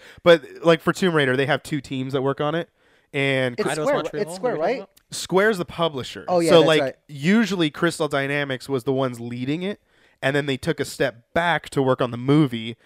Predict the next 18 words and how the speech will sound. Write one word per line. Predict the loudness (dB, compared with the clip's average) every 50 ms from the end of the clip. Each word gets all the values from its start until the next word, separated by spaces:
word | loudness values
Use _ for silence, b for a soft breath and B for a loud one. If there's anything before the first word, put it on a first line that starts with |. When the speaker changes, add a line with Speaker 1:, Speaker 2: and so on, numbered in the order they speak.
| b b b
Speaker 2:
and | -10 -6 -2
so | 0 2
then | 2 2
another | 2 0 0 0 2 2 4 2 0
team | -2 -4 -8 -8 -8 -8 -12 -12 -8
took | -8 -8 -6 _
the | -8 -8
lead, | -6 -4 -4 -2 -2 -2 -2 -2
but | -2 -2 -2 -2 0
that | 0 0 0 -2 -6
team | -6 -6 -4 -2
has | -2 -2 0
always | 2 4 4 4 4 2 0
been | -6 -8
a | -8
part | -8 -10 -10 -10 -10
of | -12 -16
it. | -20 -20 -20